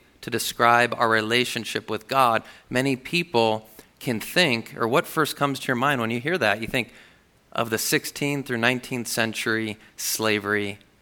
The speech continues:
in America, right? The slavery that happened when men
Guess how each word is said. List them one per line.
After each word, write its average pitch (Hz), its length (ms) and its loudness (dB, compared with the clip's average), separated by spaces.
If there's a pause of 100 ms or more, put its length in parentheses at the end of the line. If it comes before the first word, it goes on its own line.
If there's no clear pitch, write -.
(120)
in 104 120 -8
America, 98 720 0 (340)
right? 101 340 -2 (600)
The - 80 -6
slavery 127 720 2 (480)
that - 140 -2
happened 120 580 4
when 101 240 -4
men 123 480 0